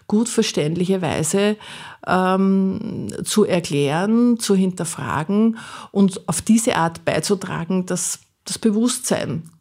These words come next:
stärker wird. Ähm, ich hab das,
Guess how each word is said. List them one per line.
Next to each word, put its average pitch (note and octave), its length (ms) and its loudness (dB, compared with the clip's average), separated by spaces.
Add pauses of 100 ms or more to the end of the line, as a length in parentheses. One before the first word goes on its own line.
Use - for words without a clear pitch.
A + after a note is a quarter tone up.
(140)
stärker - 520 -4
wird. - 280 -10 (880)
Ähm, E3 340 -2
ich F3+ 180 -6
hab F3+ 200 -4
das, - 420 -2